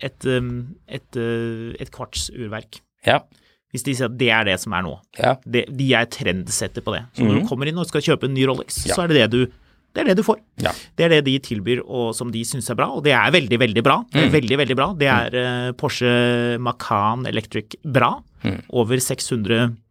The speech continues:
Speaker 1: kilometer rekkevidde.
Speaker 2: Ja, ta smartklokka di og gå et annet sted, du.
Speaker 1: Jo, men poenget er, kanskje det er, blir slik at de som gjør det veldig bra,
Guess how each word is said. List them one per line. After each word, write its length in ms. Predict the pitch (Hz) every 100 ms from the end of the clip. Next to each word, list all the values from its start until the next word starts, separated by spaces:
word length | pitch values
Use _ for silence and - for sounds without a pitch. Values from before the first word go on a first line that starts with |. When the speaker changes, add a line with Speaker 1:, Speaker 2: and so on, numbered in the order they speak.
| _ _ _ _ _ _ _ _ -
Speaker 1:
kilometer 360 | 147 127 123 127
rekkevidde. 280 | 127 117
Speaker 2:
Ja, 160 | 95 -
ta 180 | - 117
smartklokka 480 | 113 95 - 95 101
di 80 | 104
og 60 |
gå 60 | 101
et 100 | 92
annet 120 | 82
sted, 200 | - 113
du. 320 | - _ - - - -
Speaker 1:
Jo, 60 |
men 160 | 175 202 - _
poenget 340 | 208 156 156 160
er, 40 | - _ _ _ _
kanskje 300 | - 175 147
det 100 | 143
er, 260 | - 131 160
blir 300 | 135 139 160
slik 380 | - 151 180 -
at 160 | 151 135
de 140 | 123
som 180 | 110 143
gjør 300 | 135 107 101
det 100 | 139
veldig 180 | 120 120
bra, 180 | 143